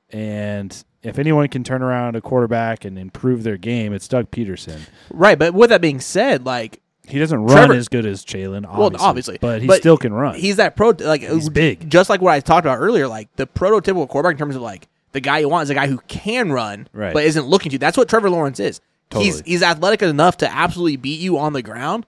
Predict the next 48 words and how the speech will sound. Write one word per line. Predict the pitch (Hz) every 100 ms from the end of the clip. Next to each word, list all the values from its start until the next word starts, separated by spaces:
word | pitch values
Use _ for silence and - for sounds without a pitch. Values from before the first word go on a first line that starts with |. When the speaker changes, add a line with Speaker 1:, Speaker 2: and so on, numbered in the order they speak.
| _
Speaker 2:
but | -
he's | 156 165
a |
pocket | 139 - 247 120
passer. | 95 101
That's | 135
what | 170
he |
wants | 139 135 170 170
to | 113
be. | 139 185 92 _ _ _ _ -
And | 156 147
he'll | 143 185
extend | 160 - 160 175
the | 135
play | - 139 165 214 185
and, | 131 131 120 127
you |
know, | 123 113 _ -
and, | - 127 101
you | 95
know, | 98 101 - _
th-, | - 139
find | - 139 151
someone | 160 131
deep | 139 151
down | 147
the |
field, | 147 208
or | 143 220 185
if |
he | 160
needs | 156 214
to | 202
break | 175
off, | 185 165
he | 156
will. | 120 185 82 _ _ _ _ -
Like, | 131
Speaker 1:
Yeah. | 101
Speaker 2:
he's | 208
one | 240
of | 214
those | 160
guys | 135 160 139
you | 151
do | 135 160
want. | 147 139 139